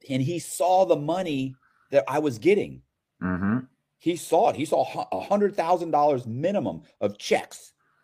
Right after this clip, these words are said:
Speaker 1: going to different people. So the next time he said, "I'm not doing it for five hundred bucks, bro." I said, "I
Speaker 2: <laughs>
Speaker 1: understand." He goes, "This time I want a thousand."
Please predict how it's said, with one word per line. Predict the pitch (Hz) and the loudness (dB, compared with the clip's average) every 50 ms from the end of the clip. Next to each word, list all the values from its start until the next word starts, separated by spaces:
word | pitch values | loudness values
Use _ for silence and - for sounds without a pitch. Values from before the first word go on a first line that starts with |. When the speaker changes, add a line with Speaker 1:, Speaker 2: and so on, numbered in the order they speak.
| _ _ _ _ _ _ - | _ _ _ _ _ _ 2
Speaker 1:
going | 139 147 151 147 | 2 4 4 2
to | 139 | 2
different | 127 147 - 156 135 - | 2 2 2 2 -2 -4
people. | 139 135 131 131 135 131 - _ _ _ _ _ _ _ _ _ _ _ _ _ _ _ _ _ _ _ _ _ _ _ _ _ _ _ - | -6 -6 -6 -6 -8 -10 -12 _ _ _ _ _ _ _ _ _ _ _ _ _ _ _ _ _ _ _ _ _ _ _ _ _ _ _ -4
So | - 120 | -2 0
the | 120 117 | 2 2
next | 156 180 - - | 2 0 0 -2
time | - 143 127 123 117 | -4 -2 -2 -2 -2
he | 113 113 | -4 -4
said, | 104 - 104 98 95 | -2 -2 -2 0 0
"I'm | 101 127 143 | -2 -2 -2
not | 139 120 - - | -2 -4 -4 -2
doing | - 131 131 120 | -2 -2 -2 -2
it | 98 - | -2 -4
for | - 90 | -8 -10
five | - - 101 92 87 87 | -8 -6 -4 -4 -4 -4
hundred | 95 90 80 73 71 | -4 -6 -8 -6 -4
bucks, | 107 104 92 - - - | -4 -4 -4 -4 -8 -8
bro." | - 80 76 71 69 71 - _ _ _ _ _ _ - | -6 -6 -4 -4 -6 -10 -14 _ _ _ _ _ _ -16
I | |
said, | - - 87 90 | -10 -6 -2 -2
"I | 92 95 | 0 0
Speaker 2:
<laughs> | |
Speaker 1:
understand." | 101 104 101 - - 123 113 98 82 80 | -2 -2 -4 -6 -8 -6 -6 -4 -4 -4
He | 87 | -4
goes, | 80 73 - - _ _ _ - | -4 -4 -6 -10 _ _ _ 0
"This | 107 127 131 131 - | 2 2 2 0 -2
time | - 113 98 92 85 82 80 - _ _ _ _ _ _ _ _ - | -2 -2 0 -2 -2 -6 -8 -12 _ _ _ _ _ _ _ _ 4
I | 101 104 | 6 6
want | 95 87 80 76 - | 6 6 2 0 -2
a | |
thousand." | - - 101 95 87 78 67 - - - | -4 -2 -2 0 0 -2 -2 -6 -12 -20